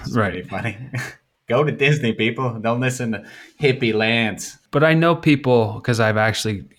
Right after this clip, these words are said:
Speaker 2: I used to just, like, make fun of it. And then I found some people that it really is a huge part of their life to go to Disney. And,
Speaker 1: Yeah,
Speaker 2: uh,
Speaker 1: me
Speaker 2: and
Speaker 1: too.
Speaker 2: it's like, fine, I'm totally fine with that. But I would, the emotional challenge is, like,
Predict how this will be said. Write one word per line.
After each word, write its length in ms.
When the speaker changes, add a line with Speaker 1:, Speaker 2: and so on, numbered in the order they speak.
Speaker 2:
I 60
used 240
to 80
just, 200
like, 220
make 200
fun 200
of 100
it. 140
And 140
then 100
I 120
found 280
some 100
people 300
that 220
it 180
really 380
is 340
a 80
huge 460
part 240
of 80
their 140
life 500
to 80
go 160
to 80
Disney. 500
And, 160
Speaker 1:
Yeah, 180
Speaker 2:
uh, 180
Speaker 1:
me 120
Speaker 2:
and 120
Speaker 1:
too. 40
Speaker 2:
it's 160
like, 140
fine, 340
I'm 140
totally 260
fine 300
with 120
that. 400
But 120
I 100
would, 380
the 60
emotional 460
challenge 440
is, 120
like, 240